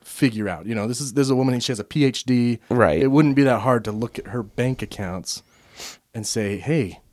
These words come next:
Speaker 1: you got a huge influx of
Speaker 2: <laughs>
Speaker 1: money, doctor." You know, anyway.
Speaker 2: Right.
Speaker 1: Uh, but yeah, I mean, uh, you know, with Kavanaugh, I don't know, man. I watched,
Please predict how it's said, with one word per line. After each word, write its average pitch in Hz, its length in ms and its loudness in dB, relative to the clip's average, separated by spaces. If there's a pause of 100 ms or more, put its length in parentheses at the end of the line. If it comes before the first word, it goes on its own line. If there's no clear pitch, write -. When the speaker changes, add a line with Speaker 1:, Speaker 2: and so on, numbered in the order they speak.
Speaker 1:
you 131 160 -2
got 127 180 2
a 101 80 -4
huge 135 560 -2
influx 113 460 -4
of 113 180 2
Speaker 2:
<laughs> 113 80 4
Speaker 1:
money, 139 460 4 (680)
doctor." 113 600 -2 (400)
You 131 140 2
know, 117 180 2
anyway. 107 520 8 (160)
Speaker 2:
Right. - 80 -20
Speaker 1:
Uh, 98 280 -10 (580)
but 98 240 -4
yeah, 190 180 4
I 220 100 6
mean, 208 180 10
uh, 185 80 2
you 220 180 -2
know, 208 400 4 (200)
with - 180 2
Kavanaugh, 117 500 0
I 214 140 6
don't 123 200 4
know, 110 240 0
man. 120 200 -2
I 151 120 4
watched, 175 420 4